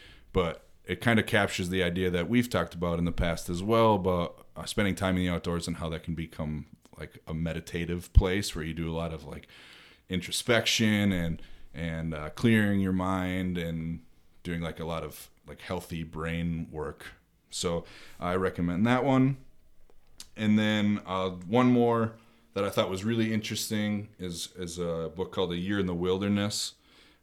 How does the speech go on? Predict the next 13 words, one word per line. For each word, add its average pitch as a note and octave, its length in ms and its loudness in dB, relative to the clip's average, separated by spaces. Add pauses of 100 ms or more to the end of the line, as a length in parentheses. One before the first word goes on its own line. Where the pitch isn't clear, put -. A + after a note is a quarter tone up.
uh, E2+ 120 -8
and E2 100 -2
that's F2 140 -4
by F2 220 -2
Amy F2+ 320 -2
and F2 120 0
Dave F2 200 -2
Freeman. G2+ 520 2
That's F2+ 220 -8
a E2+ 40 -6
story F2+ 420 2
of, E2+ 380 -2
uh, D#2+ 380 -6